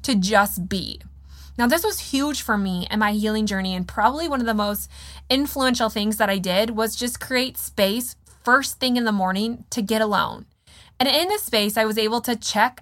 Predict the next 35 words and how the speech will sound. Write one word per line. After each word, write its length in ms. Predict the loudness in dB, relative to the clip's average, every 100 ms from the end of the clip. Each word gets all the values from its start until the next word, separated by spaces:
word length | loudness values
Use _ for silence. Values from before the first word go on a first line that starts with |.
| 0
on 200 | 2 4
my 160 | 2
mind, 400 | 6 6 6 2
to 100 | -4
check 240 | -2 -2 2
on 100 | 4
my 140 | 4
heart, 400 | 4 6 6 4
to 80 | -6
check 280 | -4 -4 2
on 100 | 2
my 160 | 2 2
body. 360 | 2 2 0
Like, 160 | -6 -6 -10 -20 -20
how 380 | 2 6 6 6
are 180 | 2 2
things 420 | -2 -2 0 0
going? 540 | -2 -2 -2 -6 -10 -14 -20 -20 -20 _
And 120 | 4
I 100 | 6
eventually 440 | 6 4 2 0 0
learned 240 | 0 0
in 140 | 0 -2
this 140 | -2
space 420 | -4 -2 -2 -4
that 340 | 2 2 2 -4
journaling 680 | -2 0 -2 -4 -6 -6
was 320 | -4 -2 -2
huge 300 | -4 -2 -4
for 140 | -2 -2
me 240 | 0 -2
to 280 | 0 0 0 -2 -12
kind 180 | 0 0
of 120 | 2
release 540 | 0 0 0 0 -4